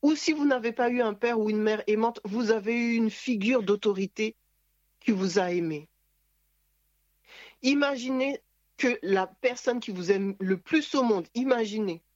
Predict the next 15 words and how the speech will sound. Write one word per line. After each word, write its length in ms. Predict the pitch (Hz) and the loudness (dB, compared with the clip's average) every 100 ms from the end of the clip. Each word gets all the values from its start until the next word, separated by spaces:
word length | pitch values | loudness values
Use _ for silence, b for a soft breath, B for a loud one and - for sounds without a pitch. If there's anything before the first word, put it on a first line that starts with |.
| _ _ _ _ _ _ _ _ _ _ | _ _ _ _ _ _ _ _ _ _
qu'elle 160 | 208 190 | -2 -2
soit 300 | - 202 - | 0 -2 0
en 100 | 196 | -4
capacité 680 | 196 175 175 190 208 - 240 | -2 -2 -2 -4 -8 -4 -2
de 100 | 190 | -2
vous 160 | 170 | -2
donner 220 | 180 190 190 | 0 0 0
un 100 | 180 | -2
travail 460 | - 175 180 202 | -4 -2 0 0
alors 180 | 175 165 | 0 -2
que 140 | - | -4
vous 200 | 175 160 | -4 -2
êtes 140 | 165 - | -4 -2
au 60 | |
chômage. 580 | 160 - 165 143 143 - | -2 0 0 0 -2 -6